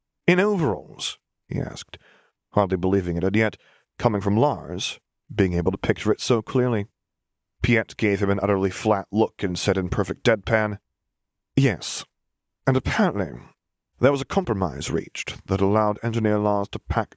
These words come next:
two additional overalls and his tool belt, with the promise that he wouldn't wear them in polite company." "Wait, what?" "A compromise?"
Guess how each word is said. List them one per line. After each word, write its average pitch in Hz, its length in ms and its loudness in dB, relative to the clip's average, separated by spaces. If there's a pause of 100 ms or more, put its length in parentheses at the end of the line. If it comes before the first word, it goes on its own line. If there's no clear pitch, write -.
two 180 200 0
additional 131 420 0
overalls 90 580 -2 (380)
and 127 140 0
his 139 120 -2
tool 202 320 0
belt, 73 440 -6 (500)
with - 140 0
the - 60 -8
promise 127 400 0
that 110 100 0
he 113 60 0
wouldn't 110 360 -2
wear 104 160 4
them 98 120 -2
in 98 100 0
polite 110 380 -2
company." 113 400 -4 (1200)
"Wait, - 300 -2
what?" 92 280 -4 (960)
"A - 80 2 (100)
compromise?" - 1160 -2